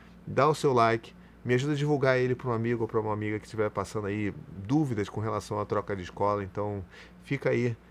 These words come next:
esse meu pedido. Você pode fazer parte disso também, me ajudando a promover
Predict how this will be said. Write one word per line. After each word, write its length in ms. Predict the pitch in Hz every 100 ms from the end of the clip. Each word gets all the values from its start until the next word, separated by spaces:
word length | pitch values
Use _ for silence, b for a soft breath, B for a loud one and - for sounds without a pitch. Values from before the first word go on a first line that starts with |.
| -
esse 220 | 107 -
meu 100 | 104
pedido. 380 | - 101 90 98
Você 240 | 101 - 110
pode 320 | - 113 113
fazer 180 | 107 107
parte 280 | 101 98 107
disso 180 | 95 -
também, 280 | 104 95 92 B B
me 80 | -
ajudando 380 | 98 101 101 110
a 180 | 101 87 -
promover 560 | 139 147 117 123 113